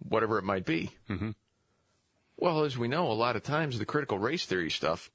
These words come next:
Speaker 1: comes in every single subject in one way or another. It's how it's taught. And we see basically a story come out of that fact with forty-one percent of these math books rejected.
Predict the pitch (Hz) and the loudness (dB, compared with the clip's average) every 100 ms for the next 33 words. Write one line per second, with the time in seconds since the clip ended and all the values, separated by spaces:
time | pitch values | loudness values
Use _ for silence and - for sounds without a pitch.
0 | - 147 131 113 104 - 135 117 95 160 | -4 -2 0 0 -2 -2 0 0 0 0
1 | 151 95 165 175 - - 101 113 135 131 | 2 2 2 2 -2 -2 0 2 2 4
2 | 120 - 117 101 87 160 120 85 90 - | 2 2 2 2 2 2 2 -2 -2 2
3 | 131 113 85 - 147 180 - - _ _ | 2 2 -2 -2 2 0 0 -14 _ _
4 | _ - - _ _ _ _ _ _ _ | _ -20 -20 _ _ _ _ _ _ _
5 | - 107 107 107 - 131 123 104 - 98 | 2 4 2 0 -10 -4 -2 0 0 0
6 | 110 95 104 113 147 117 92 101 107 - | 0 -2 0 0 2 0 2 2 2 2
7 | 120 110 110 98 123 165 92 78 - 85 | 0 2 0 2 2 2 0 -2 -2 0
8 | 76 101 - - - 120 - 123 123 117 | 2 0 -4 -14 -2 -2 2 2 2 0
9 | 117 101 123 117 110 95 107 135 - 82 | -2 0 0 0 -2 0 2 0 0 0
10 | 101 - - _ _ _ _ _ _ _ | 0 -2 -8 _ _ _ _ _ _ _
11 | 131 139 147 185 117 - | 0 2 0 0 -4 -10